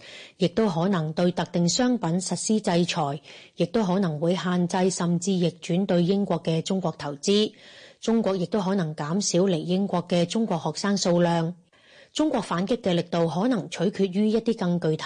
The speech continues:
嘅決定，比如佢哋係咪想令英國成為香港及華為問題上嘅範例，以儆效尤。中國知道喺疫情爆發後嘅經濟低迷時期，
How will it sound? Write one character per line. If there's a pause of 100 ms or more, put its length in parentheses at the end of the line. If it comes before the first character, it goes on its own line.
(120)
嘅
決
定， (440)
比
如
佢
哋
係
咪
想
令
英
國 (300)
成
為
香
港
及
華
為
問
題
上
嘅
範
例， (300)
以
儆
效
尤。 (400)
中
國
知
道
喺
疫
情
爆
發
後
嘅
經
濟
低
迷
時
期，